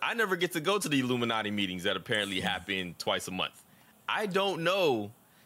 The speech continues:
Listen, they got Kyrie out of there. They got Kanye out of there. Maybe Deion was just next on the list. Y'all all saw Higher Learning. Remember, Buddy had the little paper where he was crossing names off?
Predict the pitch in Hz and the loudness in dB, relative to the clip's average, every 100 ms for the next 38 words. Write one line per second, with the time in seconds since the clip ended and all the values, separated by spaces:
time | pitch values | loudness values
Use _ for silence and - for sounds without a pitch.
0 | - 165 165 98 71 _ - 117 139 139 | -4 -2 -2 -6 -8 _ -4 -2 -2 -2
1 | - 147 165 214 208 202 202 208 214 208 | -2 0 2 2 2 2 4 4 4 0
2 | 285 - - - 135 143 143 143 180 196 | -6 -20 -18 -4 0 2 0 0 0 2
3 | 202 214 214 202 202 196 202 202 196 180 | 2 4 4 4 2 2 4 4 2 -2
4 | - - - _ - 98 147 208 175 185 | -8 -20 -20 _ -14 -4 -2 0 2 4
5 | 202 190 185 170 156 131 170 - 170 165 | 4 4 2 2 0 0 -2 0 0 2
6 | 170 139 131 185 180 170 160 135 147 147 | 2 2 2 2 4 2 0 2 2 2
7 | 147 151 156 156 139 160 160 160 143 147 | 2 2 0 0 0 0 2 0 0 0
8 | 139 131 180 180 165 156 139 - 190 180 | 0 0 -2 0 0 0 0 2 2 2
9 | 175 196 202 220 233 220 | 0 0 2 2 2 0